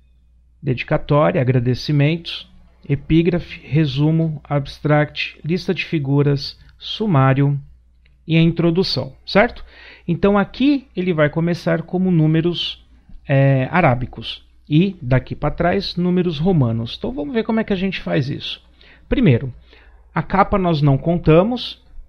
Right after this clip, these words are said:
então aqui o que que eu vou fazer? Eu vou no layout da página, quebra, próxima página, tá? Então eu gosto de trabalhar com isso daqui,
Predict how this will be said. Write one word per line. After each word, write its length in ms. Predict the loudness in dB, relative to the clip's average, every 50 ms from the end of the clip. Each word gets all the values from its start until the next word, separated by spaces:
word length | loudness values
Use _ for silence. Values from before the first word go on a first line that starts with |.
| -20 _ _ _ _ -18 _ -16 -14 -12 -4 0
então 360 | 2 2 4 4 2 2 2
aqui 500 | 0 -2 -6 -8 -2 0 0 0 0 -4 -10 -20 _ _ _ _ _ _
o 40 | _
que 100 | -8 -8
que 100 | -4 -2
eu 60 | -2 -2
vou 120 | -2 -4
fazer? 520 | -2 0 0 0 0 0 -2 -6 -6 -10 -14 _ _ _ _ _ _ _
Eu 120 | -6 -4 -4
vou 200 | -4 -2 -2 -2
no 100 | -2 0
layout 480 | 0 0 0 0 0 -2 -4 -6 -4
da 120 | -2 -2 -2
página, 640 | 0 0 0 0 0 0 -2 -4 -4 -6 -6 -8 -12 _ _ _ _ _
quebra, 580 | -2 0 0 2 2 0 0 0 0 -2 -4 -6 -10 _ _ _ _ _ _ _ _
próxima 480 | 0 0 0 0 0 -2 -4 -2 -2 -2
página, 640 | -2 -4 -4 -4 -4 -6 -8 -10 -10 -12 -12 -14 -18 _ _ _ _ _ _ _ _ _
tá? 300 | -4 -2 -2 -4 -4 -8 _ _ _ _ _ _ _ _
Então 220 | -6 -4 -4 -4
eu 60 | -2
gosto 260 | -2 -2 -2 -2 -4
de 60 | -6 -6
trabalhar 380 | -4 -4 -2 -2 -4 -4 -6
com 80 | -8 -10
isso 160 | -14 -10 -4
daqui, 500 | -4 -4 -4 -2 -2 -2 0 0 -2 -6